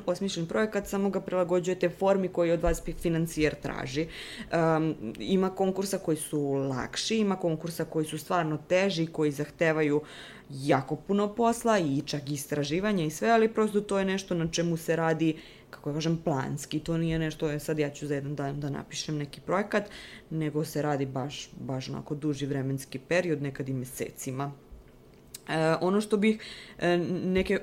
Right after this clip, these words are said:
konkurse koje bi ja spomenula, to je, na primjer, Trak fondacija. Ona ima razne konkurse, među kojima je meni veoma drag jedan koji se zove Aktivne zajednice,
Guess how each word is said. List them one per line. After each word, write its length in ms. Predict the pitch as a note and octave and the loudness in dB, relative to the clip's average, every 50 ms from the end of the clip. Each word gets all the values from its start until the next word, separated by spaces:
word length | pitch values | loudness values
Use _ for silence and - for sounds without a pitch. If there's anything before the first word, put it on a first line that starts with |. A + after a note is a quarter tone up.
| - - | -2 -2
konkurse 440 | - G3 F#3 F#3+ G3+ A3 G#3+ - G3 | 0 2 2 2 2 0 0 -2 -2
koje 220 | - F#3+ F3+ F3 | 2 4 4 4
bi 100 | E3 F3 | 4 2
ja 140 | F#3 F3+ F3+ | 2 2 0
spomenula, 580 | F3+ - - E3 E3+ F3 G3 A#3 A#3+ A#3 G#3+ G3 | 0 -2 -2 0 2 2 4 4 4 4 4 2
to 280 | G3 - - - F#3+ | 0 -4 -4 0 0
je, 60 | F#3+ F#3 | 2 2
na 60 | F3+ | 2
primjer, 380 | - F#3+ G3 F#3+ F3+ - - - - | 0 2 2 4 4 4 2 0 0
Trak 300 | - G3+ F#3 D#3 - - - - | 0 0 2 2 0 -4 -6 -4
fondacija. 640 | D3 D3 D3+ D#3 F3+ F#3+ - - B3+ C4+ D4 D4+ D4 - - - - - - - - | -2 0 2 2 2 2 2 2 4 4 4 2 0 -4 -12 -14 -16 -16 -14 -4 2
Ona 300 | - F#3+ F#3 F#3 F3+ F3 | 4 4 6 6 6 6
ima 380 | F3 F3 E3+ E3+ E3 D#3+ - - | 6 4 4 4 2 2 0 0
razne 420 | D3+ D#3 E3 D#3 D#3 D#3+ E3 G3 G3+ | 0 2 4 4 4 4 2 0 0
konkurse, 720 | - B3+ B3 B3 B3 C4+ C#4 C4+ C4+ - - B3 A#3 A#3 - - - - - | 2 4 4 4 4 2 0 -2 0 2 4 4 4 4 0 -6 -10 -4 0
među 200 | G3 F3+ F#3+ G3+ | 0 0 0 2
kojima 300 | - A3+ A3+ A3 A3 G#3+ | 4 6 6 8 8 6
je 140 | G#3 G3+ G3+ | 4 4 2
meni 500 | G3 F3+ G3+ G#3 G#3 G#3 G3+ G3+ G3+ G3 | 2 2 2 2 2 2 2 2 2 2
veoma 400 | F3+ G3+ G3+ G3+ G3+ G3 F#3+ F#3 | 2 2 2 2 4 2 2 2
drag 360 | F#3 F3 G3 G3+ F#3+ F3+ F3+ F3 | 2 2 4 4 4 4 2 0
jedan 400 | E3+ E3+ E3+ F#3 F#3+ G3 F#3+ F#3+ | -2 0 0 0 2 2 0 0
koji 140 | F#3+ G3 F#3+ | 0 -2 -4
se 120 | - F#3 | -4 -4
zove 260 | F3 F3+ F#3 F3 F3+ | -2 0 2 4 4
Aktivne 440 | F3 E3+ E3+ - - G3 F#3 F3 E3 | 4 4 2 0 0 2 2 2 2
zajednice, 720 | D3 - F3+ E3+ E3 D3+ - - D3 D3+ - - G#3 A3+ | 2 4 4 4 4 4 2 0 -4 -6 -4 -2 -2 -2